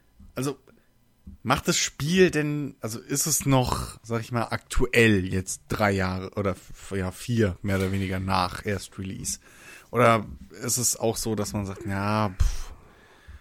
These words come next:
also wenn ihr jetzt nicht grad Lego-Fans seid, braucht ihr es euch gar nicht näher angucken"? Also verstehst du, was ich meine? Außer jetzt technische bla, sondern wie ist denn das jetzt als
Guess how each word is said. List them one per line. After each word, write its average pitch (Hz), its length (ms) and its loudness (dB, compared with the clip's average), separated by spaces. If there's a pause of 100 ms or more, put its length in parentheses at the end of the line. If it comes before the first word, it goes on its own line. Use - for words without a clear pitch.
(100)
also 104 640 2 (800)
wenn 104 100 -4
ihr 113 60 4
jetzt 110 160 0
nicht 117 160 -2
grad 101 160 0
Lego-Fans 127 840 4
seid, 120 540 4
braucht 110 420 -6
ihr 113 140 0
es - 180 -6
euch 104 280 -4
gar 101 160 -2
nicht 101 180 -6
näher 92 160 -2
angucken"? - 380 -14 (2000)
Also 113 160 0
verstehst 143 360 6
du, - 20 6
was 123 120 6
ich 120 60 -2
meine? 110 420 0
Außer 113 260 4
jetzt 110 260 2
technische 107 720 0 (680)
bla, 104 220 6
sondern 104 240 2
wie 110 80 2
ist 110 120 -2
denn 120 60 0
das 101 160 -2
jetzt - 280 -4
als - 380 -4